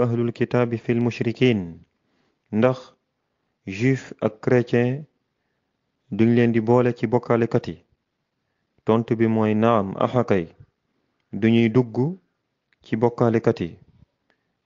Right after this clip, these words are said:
Ngir gëmuñu yonent Yàlla bi sallallahu alayhi wa sallam.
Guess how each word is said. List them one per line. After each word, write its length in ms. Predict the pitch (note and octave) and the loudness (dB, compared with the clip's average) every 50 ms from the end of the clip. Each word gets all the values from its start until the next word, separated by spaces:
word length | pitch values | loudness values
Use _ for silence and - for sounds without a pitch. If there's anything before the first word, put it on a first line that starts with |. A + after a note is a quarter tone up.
| _ - | _ -2
Ngir 320 | G2+ G#2+ A2+ A#2 A2 G#2+ A2 | 2 4 4 4 4 2 2
gëmuñu 460 | C3+ C#3 C#3+ C#3 C3 C3 C3 D3 D#3 C#3 | 2 2 4 2 0 0 -2 -4 -6 -6
yonent 380 | A2 G#2+ A#2 A#2 A#2+ A#2 A2+ - | -4 -2 0 0 0 -2 -2 -2
Yàlla 260 | A#2+ A#2+ A#2 A2+ A#2 | -2 0 0 0 -2
bi 220 | A2 A2 A#2+ B2+ C3+ | -2 -4 -6 -8 -8
sallallahu 680 | - - A2+ A#2 A#2 A2+ A2+ A2 A2+ A2+ G#2 G#2 A2 | -2 -2 0 2 2 2 2 2 2 0 2 0 0
alayhi 240 | A2 A2 A2 G#2 A2 | 0 0 0 -2 -2
wa 80 | A2 G#2+ | -4 -2
sallam. 340 | - - A#2 G2 F2 E2+ D#2+ | 0 -2 -2 -2 -4 -12 -16